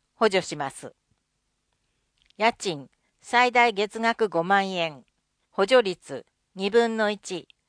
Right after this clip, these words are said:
最大十二ヶ月、補助します。鶴ヶ島駅周辺まちづくりの一環として、鶴ヶ島駅周辺における区域、図三章を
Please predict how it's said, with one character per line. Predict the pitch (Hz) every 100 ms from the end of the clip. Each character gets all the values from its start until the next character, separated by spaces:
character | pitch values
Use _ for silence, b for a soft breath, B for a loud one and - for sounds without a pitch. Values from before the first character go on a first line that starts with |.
| _ _ _
最 | - 233 247
大 | 233 233 185
十 | 233 247
二 | 240
ヶ | - 233
月、 | 190 - 139 - _ _ _ _ _
補 | -
助 | 196 180
し | -
ま | 131
す。 | 123 - - _ _ _ _ _ _ _ _ _ _ _ _ _ _ _ _ _ _
鶴 | 220 233 254
ヶ | 269
島 | 269 262 226
駅 | 202 156
周 | - 233 254
辺 | 262
ま | 247 240
ち | 240
づ | 233 233
く | 208
り | 170
の | 147
一 | 139 _
環 | 202 202
と | 185 170
し | -
て、 | - 165 - b b b b
鶴 | 202 233
ヶ | 247
島 | 247 247 233
駅 | 190 160
周 | - 233 247
辺 | 247 233
に | 226 226
お | 196
け | - 214
る | 165
区 | - 196
域、 | 175 - 131 _ _ _ _ _ -
図 | 185 214 -
三 | - 175 170
章 | - 160 151 127 _ _ _ _ -
を | 208